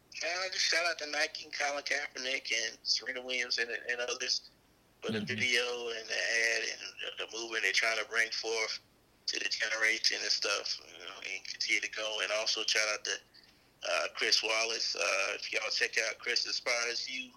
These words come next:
Speaker 1: dot com or go to his Facebook or Instagram under Chris Inspires You. He has a new video up about, uh, his life and, and speaking engagements and, and, uh, um, throughout Fayetteville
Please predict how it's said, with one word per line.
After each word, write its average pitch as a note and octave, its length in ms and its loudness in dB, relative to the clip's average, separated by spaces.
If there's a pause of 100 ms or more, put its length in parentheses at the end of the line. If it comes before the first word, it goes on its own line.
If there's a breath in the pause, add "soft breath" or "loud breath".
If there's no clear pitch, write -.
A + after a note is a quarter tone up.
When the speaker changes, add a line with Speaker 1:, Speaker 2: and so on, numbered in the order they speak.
(140)
Speaker 1:
dot A2 240 4 (180)
com B2 300 -2
or A2+ 140 -14
go A2+ 100 2
to A2+ 80 -2
his A2+ 160 2
Facebook A#2+ 640 0
or - 60 -2 (100)
Instagram A#2 560 2 (260)
under A2 140 -2
Chris - 280 0
Inspires G#2 520 2
You. G#2+ 140 0 (640 loud breath)
He A#2 120 2
has A2+ 160 0
a A2+ 60 -10
new C#3 160 -6
video C3+ 320 2 (100)
up A2+ 140 -6
about, A2 420 0
uh, G#2+ 380 2 (240)
his A2+ 160 -2
life A2 420 0
and, G2+ 140 -8 (920)
and G2 100 -2
speaking A2 400 0
engagements G#2 640 0
and, F#2+ 80 -10 (320)
and, F2+ 100 0
uh, F#2+ 340 -4 (520)
um, F#2 280 -6 (880)
throughout G#2 380 2
Fayetteville G#2 640 2